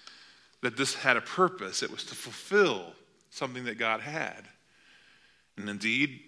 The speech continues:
he'd heard Jesus say that, and what happened?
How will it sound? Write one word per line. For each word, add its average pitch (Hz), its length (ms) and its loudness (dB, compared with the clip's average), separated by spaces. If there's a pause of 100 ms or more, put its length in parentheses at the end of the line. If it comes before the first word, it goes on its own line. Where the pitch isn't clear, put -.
he'd 113 200 -2
heard 135 300 4
Jesus 123 320 -6
say 139 240 -2
that, 147 340 0
and 113 120 -6
what 117 120 -2
happened? 127 420 -2